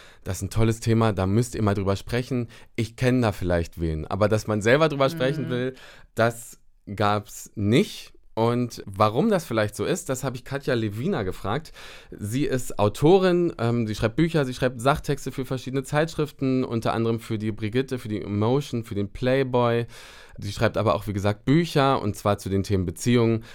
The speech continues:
Speaker 1: Sex und alles, was so zwischen Menschen passieren kann. Und sie habe ich eben gefragt,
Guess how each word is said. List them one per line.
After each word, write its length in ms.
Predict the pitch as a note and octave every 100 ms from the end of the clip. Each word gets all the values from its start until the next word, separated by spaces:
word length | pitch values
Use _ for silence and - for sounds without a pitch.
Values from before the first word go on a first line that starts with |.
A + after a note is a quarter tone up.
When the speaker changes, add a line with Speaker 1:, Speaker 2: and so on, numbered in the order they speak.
| -
Speaker 1:
Sex 400 | - B2 B2 -
und 260 | - F#2+ -
alles, 240 | G2+ G2+
was 220 | F#2+ F#2+ -
so 260 | F#2+ F#2
zwischen 320 | - F#2+ F#2
Menschen 260 | F2+ F2+ F#2
passieren 380 | F#2 - B2+ D#3+
kann. 180 | E3 C3
Und 140 | G2+
sie 160 | A#2 C3+
habe 140 | A#2
ich 100 | A2
eben 180 | G#2 G2
gefragt, 560 | F#2+ - G2+ A2 -